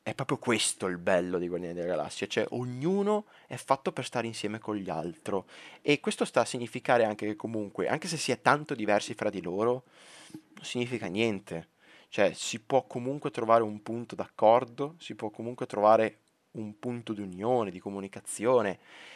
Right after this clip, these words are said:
ed è talmente tanto ben riuscita questa cosa che non, non so che dire, è proprio inspiegabile, è davvero, davvero stupenda.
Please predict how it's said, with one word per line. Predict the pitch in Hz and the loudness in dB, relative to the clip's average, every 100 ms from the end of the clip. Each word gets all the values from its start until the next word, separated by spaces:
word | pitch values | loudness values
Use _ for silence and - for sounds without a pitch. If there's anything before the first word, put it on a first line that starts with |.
| - - - _ _ | -20 -20 -20 _ _
ed | 123 127 120 107 101 | -2 0 0 -2 0
è | 120 123 113 | 4 4 2
talmente | - 110 117 127 175 156 | -2 -4 -2 -2 -2 -4
tanto | 131 127 117 | -4 -4 0
ben | 110 | 0
riuscita | 107 98 - 113 139 | 0 -4 -6 -2 -4
questa | 120 - 95 | -4 -10 -6
cosa | 101 95 104 127 131 _ _ _ _ _ _ _ _ _ _ | 0 0 2 -2 -4 _ _ _ _ _ _ _ _ _ _
che | - 101 95 82 _ - - _ _ _ _ _ _ _ | -12 -8 -8 -10 _ -16 -16 _ _ _ _ _ _ _
non, | 110 117 113 107 | -6 -4 -4 -4
non | 104 | -6
so | 110 117 | -6 -6
che | - | -4
dire, | 127 92 123 | -2 0 0
è | |
proprio | 117 - | 0 -2
inspiegabile, | 143 147 - - 131 113 87 82 87 87 85 90 | -2 -4 -6 2 2 4 2 2 -6 -6 -6 -8
è | |
davvero, | - 113 135 131 | -8 -4 -2 0
davvero | 110 117 | -2 -4
stupenda. | 120 - 117 98 87 85 85 | -6 -8 -4 -2 -2 -6 -10